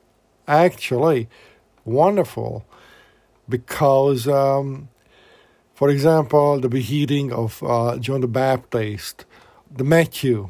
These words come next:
when calling it Matthew, nobody has seen before, because, uh, somehow all these, uh,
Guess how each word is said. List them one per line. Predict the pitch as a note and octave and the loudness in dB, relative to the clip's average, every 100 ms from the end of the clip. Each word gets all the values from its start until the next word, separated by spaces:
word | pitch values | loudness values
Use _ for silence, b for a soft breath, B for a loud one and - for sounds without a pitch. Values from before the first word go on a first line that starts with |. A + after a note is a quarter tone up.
| - | -12
when | A#2 A#2+ A2+ | -6 -6 -4
calling | D3 C#3 C3 | 0 0 -2
it | C3+ | -4
Matthew, | B2+ D3 - - A#2 - b b b | -2 -2 -4 -6 -6 -6 b b b
nobody | C3+ C#3 D3+ D3+ D3+ C#3 | -4 0 2 4 2 2
has | C3 A2+ | -2 -4
seen | - C#3+ B2 | -4 -2 -2
before, | A#2+ - F#3 D#3+ G#2+ G2 - b b b b b - | -2 0 4 4 4 -2 -12 b b b b b -6
because, | B2 B2 - D3 D3+ D#3 C3+ | -6 -6 -4 4 6 6 4
uh, | D3 D3 E3 - | 2 2 0 -6
somehow | A#2+ - A#3 F3 G#3 B3+ G#3+ A2 A#2 A#2 - b b b - | -2 2 2 2 2 2 2 -2 -4 -8 -14 b b b -4
all | E3 F3 F3+ F3+ F3 F3 | 4 6 6 6 2 -2
these, | C#3 C#3 C#3 C#3 B2 B2+ | 2 2 4 0 0 0
uh, | B2+ | -2